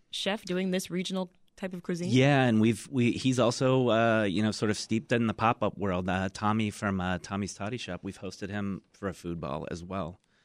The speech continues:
Speaker 2: Um,
Speaker 1: Wow.
Speaker 2: there are, there are, um, you know, South India or Carolyn catering operations out in the suburbs, but it's, you know, it's not the same. It's not, you know, it's not made to order. It's not
Speaker 1: Yeah.
Speaker 2: hot and fresh. You get, you take it away in packages. That's not to say it's not awesome. It is,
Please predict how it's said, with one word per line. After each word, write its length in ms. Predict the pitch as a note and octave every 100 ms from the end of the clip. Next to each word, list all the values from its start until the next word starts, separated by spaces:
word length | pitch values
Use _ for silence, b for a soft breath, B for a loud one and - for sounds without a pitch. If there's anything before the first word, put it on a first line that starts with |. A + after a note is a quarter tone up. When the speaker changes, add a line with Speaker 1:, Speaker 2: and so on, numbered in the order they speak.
| _ -
Speaker 2:
Um, 360 | F#2+ G2 F#2
Speaker 1:
Wow. 60 | C#3
Speaker 2:
there 220 | C3 C#3+
are, 400 | A2+ C#3+ C#3 C3 -
there 320 | B2+ A#2+ G2+ A2
are, 40 | G2+ G2+
um, 280 | F#2+ F2+ - _ -
you 180 | G#2+ A2+
know, 100 | F#2
South 260 | - A#2 A#2+
India 220 | A#2 A2
or 120 | G#2+
Carolyn 500 | G2 - B2 A2+ G2+
catering 400 | G2 D3+ E3+ D#3
operations 560 | A2+ A2+ F#2+ A2+ G#2+ G2
out 120 | G2
in 40 | D2
the 60 |
suburbs, 460 | F#2 B2+ B2 A2+ G2
but 160 | - G2+
it's, 200 | - - b b b b
you 100 | -
know, 80 | F#2
it's 140 | -
not 180 | G2 -
the 60 |
same. 220 | - F2+ -
It's 180 | G2 -
not, 280 | A2+ G#2 - _ _
you 100 | G2
know, 120 | F#2+
it's 160 | G2 -
not 200 | G2 -
made 280 | G2 F#2+ F2+
to 80 | -
order. 280 | G#2 E2+ D2+
It's 160 | -
not 120 | F2+ -
Speaker 1:
Yeah. 160 | F3+
Speaker 2:
hot 220 | F3 -
and 80 | -
fresh. 320 | - F#2 F2+
You 80 | D#2
get, 160 | D#2+ -
you 140 | F#2 D#2+ _
take 160 | F2+
it 60 | F2
away 160 | E2+ E2+
in 80 | D#2
packages. 600 | E2 - D#2+ C2+ - b b b b - -
That's 260 | D#2+ -
not 140 | G2+ -
to 60 |
say 140 | - D#2
it's 140 | -
not 160 | C#2+ -
awesome. 320 | - - - C#2
It 80 |
is, 100 | -